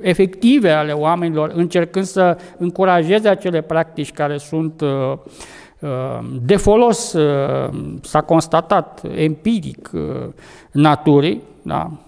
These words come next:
Bineînțeles, și oamenilor, dar fără să îți tai craca de sub picioare, da? A naturii.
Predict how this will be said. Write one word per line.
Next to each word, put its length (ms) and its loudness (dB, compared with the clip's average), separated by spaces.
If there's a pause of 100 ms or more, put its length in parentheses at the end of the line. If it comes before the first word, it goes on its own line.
Bineînțeles, 480 2
și 100 -2
oamenilor, 540 4
dar 220 2
fără 320 2
să 460 4
îți 320 -4
tai 220 2
craca 320 0
de 100 -2
sub 180 -8
picioare, 640 -8 (220)
da? 280 -8
A 80 -4
naturii. 480 -6